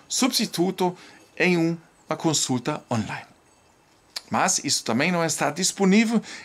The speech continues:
em nenhuma farmácia. No final, ela recebe o remédio através de uma mãe estranha,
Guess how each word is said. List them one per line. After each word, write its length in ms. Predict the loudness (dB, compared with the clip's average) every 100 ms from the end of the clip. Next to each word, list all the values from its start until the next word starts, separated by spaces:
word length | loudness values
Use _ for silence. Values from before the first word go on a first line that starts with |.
| -2
em 100 | 2
nenhuma 520 | 4 2 2 0 -2 -8 -18
farmácia. 640 | -4 -2 -2 -4 -4 -6 -10 _ _ _ _ _ _ _ _ _ _ _ _ _ _ _ _ -20 _ -12 -6
No 80 |
final, 440 | 0 2 4 2 0
ela 180 | -2 -2
recebe 500 | -2 -4 0 0 0
o 80 | 0
remédio 460 | 2 2 2 0 -2
através 560 | -2 0 2 2 0 -6 -16 -4
de 80 | 2
uma 180 | 4 4
mãe 280 | 4 2 0
estranha, 580 | -2 2 2 2 0